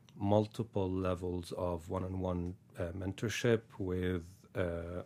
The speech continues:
us and Bikar on one side, but also with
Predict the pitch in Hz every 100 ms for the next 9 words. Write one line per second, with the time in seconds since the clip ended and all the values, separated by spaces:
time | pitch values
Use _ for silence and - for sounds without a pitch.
0 | - 123 120 117 98 92 104 - 120 117
1 | 117 117 95 95 110 - 117 117 101 -
2 | 101 95 - 92 95 95 90